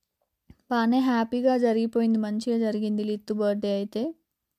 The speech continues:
లిత్తుకి చాలా హ్యాపీ అండి, ఇట్లా ఇంటి నిండా అందరూ ఉండాలి, మంచిగా ఆడుకుంటాడు. ఇంకా పిల్లలు ఉంటే అయితే ఇంకా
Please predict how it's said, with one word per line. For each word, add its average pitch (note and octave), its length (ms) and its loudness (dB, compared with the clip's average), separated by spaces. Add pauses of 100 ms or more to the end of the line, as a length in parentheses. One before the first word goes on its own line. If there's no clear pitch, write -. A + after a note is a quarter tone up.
(200)
లిత్తుకి A#3 480 -4
చాలా A#3 480 -4
హ్యాపీ A#3+ 400 -2
అండి, A3+ 280 0
ఇట్లా A#3 300 -4
ఇంటి G#3 340 -4
నిండా A3 420 0
అందరూ G#3+ 420 -2
ఉండాలి, G#3+ 420 -2
మంచిగా A3 400 -4
ఆడుకుంటాడు. A#3 720 0 (400)
ఇంకా B3 240 0
పిల్లలు C4 420 2
ఉంటే B3+ 220 0
అయితే B3 220 -2
ఇంకా A#3 320 -2